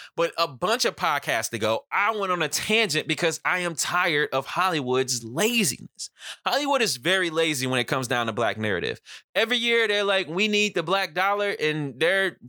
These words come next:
first thought is, uh, slavery. Now, shout out to Jordan Peele. I'm hard on Jordan Peele, but I will give him props for this. Uh, he showed that you can bring the black dollar to the theater with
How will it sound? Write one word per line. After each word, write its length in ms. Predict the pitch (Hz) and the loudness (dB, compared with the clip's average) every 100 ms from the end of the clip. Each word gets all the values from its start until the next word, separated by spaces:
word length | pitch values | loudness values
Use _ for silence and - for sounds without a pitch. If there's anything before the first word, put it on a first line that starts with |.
| - | -6
first 320 | 185 202 196 | 0 0 0
thought 280 | 196 202 - | 0 0 0
is, 440 | 156 185 190 180 160 - | -2 2 2 2 -2 -2
uh, 400 | 175 185 180 170 | 0 2 2 0
slavery. 500 | - 170 139 85 - _ _ | 2 2 2 0 -10 _ _
Now, 360 | 156 170 143 - _ _ | 0 0 0 -4 _ _
shout 220 | - 214 202 | -4 0 0
out 140 | 180 | 0
to 80 | 170 | -2
Jordan 260 | 160 151 | 0 0
Peele. 300 | 147 147 147 151 _ _ | 2 2 2 -2 _ _
I'm 120 | 156 180 | -4 2
hard 260 | 180 170 | 2 2
on 100 | 165 | 0
Jordan 280 | 156 165 151 | 0 0 0
Peele, 200 | 165 160 | 2 2
but 220 | 143 131 - | 2 -2 0
I 80 | 139 | 0
will 160 | 147 | 0
give 200 | 135 147 | 0 0
him 220 | 143 120 - | 0 -2 -4
props 340 | - 165 - | -2 -2 -2
for 80 | - | 0
this. 240 | 170 175 - - - | 2 2 -4 -10 -4
Uh, 300 | 135 139 135 | 0 2 2
he 280 | - 147 196 | -2 0 0
showed 540 | 185 - 202 190 165 151 | 2 2 2 2 -2 0
that 260 | 156 143 - - - | 0 0 -4 -20 -6
you 220 | 156 180 | -2 -2
can 400 | - 202 208 196 | -2 0 0 0
bring 320 | 170 190 190 | 0 0 2
the 80 | 170 | 0
black 320 | 139 175 147 | 0 0 0
dollar 240 | 165 165 160 | 0 0 0
to 120 | 165 | 0
the 100 | 151 | 0
theater 460 | 151 156 156 151 - | 2 2 2 0 -2
with 340 | 127 156 160 | 2 2 0